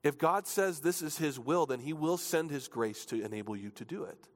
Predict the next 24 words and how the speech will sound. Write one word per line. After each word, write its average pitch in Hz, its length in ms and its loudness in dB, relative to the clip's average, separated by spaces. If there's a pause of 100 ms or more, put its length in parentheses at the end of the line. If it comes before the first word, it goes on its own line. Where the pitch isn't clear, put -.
(1800)
The 127 100 4
goal 147 340 4
of 123 120 -2
praying 151 320 0
without 120 320 0
ceasing 120 580 -4 (1500)
and 110 120 -4
the 113 40 0
goal 131 300 4
of 120 100 0
"in 113 60 -2
everything 123 320 0
give 110 180 -2
thanks" 113 600 -4 (160)
is 120 600 -2 (1040)
and 113 120 -2
may 117 140 0
seem 170 320 -2
like 110 240 -2
an 107 60 -2
impossible 123 580 -2
standard 117 580 -6
for 120 260 -10
you. 101 200 -14